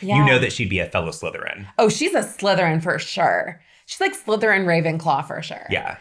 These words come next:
Speaker 2: Even though her aesthetic is very kind of, like, Hufflepuffy in some regards.
Speaker 1: Mm.
Speaker 2: But she's a Slytherin through and through.
Speaker 1: Yeah. One hundred percent. I, you know what? I respect it.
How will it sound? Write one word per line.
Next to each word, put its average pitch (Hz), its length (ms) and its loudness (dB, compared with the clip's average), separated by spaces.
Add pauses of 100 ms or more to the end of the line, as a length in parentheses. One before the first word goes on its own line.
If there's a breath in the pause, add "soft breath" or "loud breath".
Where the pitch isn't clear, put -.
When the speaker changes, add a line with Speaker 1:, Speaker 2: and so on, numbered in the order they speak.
(200 loud breath)
Speaker 2:
Even 269 220 2
though 277 160 2
her 240 180 2
aesthetic 214 460 0
is 202 140 -2
very 185 220 2
kind 196 200 -4
of, 185 60 -2
like, 180 200 0
Hufflepuffy 277 760 -6
in 214 100 -2
some 202 260 -2
regards. 277 720 -2 (420)
Speaker 1:
Mm. 190 800 0 (140)
Speaker 2:
But - 120 -6
she's 339 220 -2
a 359 60 0
Slytherin 165 580 -2
through 156 120 -6
and - 160 -10
through. - 160 -16 (260)
Speaker 1:
Yeah. - 220 -10 (720)
One 95 140 -2
hundred 87 220 -4
percent. 85 400 -6
I, 220 320 2
you 160 80 2
know 196 140 2
what? 185 80 2
I 151 80 2
respect 139 440 0
it. 98 200 -2